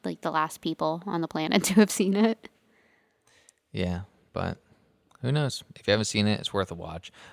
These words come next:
Speaker 2: Most of these movies are all worth a watch. As we said, some of them might not be everyone's cup of tea. Some of them are.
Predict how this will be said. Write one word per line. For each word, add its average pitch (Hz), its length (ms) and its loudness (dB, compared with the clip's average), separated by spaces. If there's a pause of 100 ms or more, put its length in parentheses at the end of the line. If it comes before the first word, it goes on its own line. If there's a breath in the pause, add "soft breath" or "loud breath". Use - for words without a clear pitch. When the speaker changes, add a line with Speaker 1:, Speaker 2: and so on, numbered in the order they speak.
Speaker 2:
Most 175 280 8
of - 40 -2
these 123 160 4
movies 101 320 2
are 98 80 6
all 98 160 6
worth 95 220 0
a - 40 -4
watch. 85 480 -4 (460 soft breath)
As 104 220 4
we 98 80 2
said, 92 360 0
some 110 280 4
of 104 80 4
them 104 500 4 (340)
might 101 240 2
not 107 240 6
be 110 140 6
everyone's 104 360 6
cup - 200 0
of 104 100 -6
tea. 127 360 4 (960)
Some 87 240 -4
of 73 60 -4
them 73 180 -4
are. 117 340 4